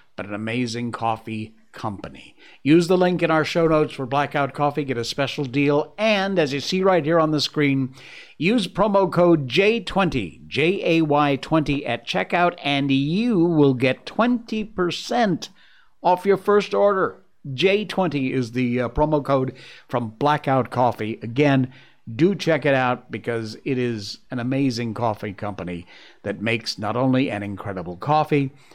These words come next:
but also supports our American values. Blackout Coffee. All right,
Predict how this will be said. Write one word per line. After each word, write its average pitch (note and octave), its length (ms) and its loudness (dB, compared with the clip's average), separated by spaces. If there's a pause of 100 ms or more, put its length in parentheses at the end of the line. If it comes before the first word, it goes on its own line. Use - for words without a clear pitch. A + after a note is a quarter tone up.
(220)
but A2 220 -4
also F#2+ 600 0 (380)
supports A#2+ 680 -4 (260)
our A#2+ 560 -2
American G2+ 840 -8 (280)
values. F2 720 -10
Blackout F#2+ 840 -10 (200)
Coffee. - 460 -16 (580)
All C#3 140 2
right, C3 260 0